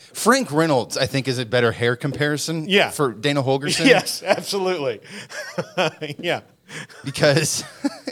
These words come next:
Speaker 1: it's like if Frank Reynolds wore a visor on It's Always Sunny in Philadelphia.
Speaker 2: Yeah, <laughs> and, like, you know, just going all over the place. There's no, there's no rhyme or reason to it at all. Yeah, no, it's,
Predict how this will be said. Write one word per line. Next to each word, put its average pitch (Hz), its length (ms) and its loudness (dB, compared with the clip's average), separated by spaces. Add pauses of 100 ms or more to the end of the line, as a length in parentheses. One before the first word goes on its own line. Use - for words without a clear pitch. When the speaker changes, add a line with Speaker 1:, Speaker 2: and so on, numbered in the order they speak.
(140)
Speaker 1:
it's 190 200 -2
like 190 120 0
if 151 140 -4
Frank 147 320 -2
Reynolds 123 460 -2 (260)
wore 127 180 8
a 120 40 4
visor 110 400 2
on 95 120 -6
It's 92 160 -8
Always 98 220 -2
Sunny 90 240 -4
in 87 80 -8
Philadelphia. 90 600 0
Speaker 2:
Yeah, 139 180 -2
<laughs> 165 40 -2
and, 175 100 -4
like, 175 320 -4
you 165 180 -8
know, 143 180 0
just 160 340 -10
going 165 380 -2 (320)
all 165 240 -2
over 160 180 2
the 160 100 0
place. 147 420 -2
There's 131 240 -6
no, 139 420 0 (320)
there's 147 180 0
no 165 160 6
rhyme 151 320 2
or 143 100 0
reason 139 380 -4
to 147 200 0
it 139 280 -4
at 131 160 0
all. 120 420 0 (400)
Yeah, 101 280 -4
no, 135 320 2
it's, - 340 0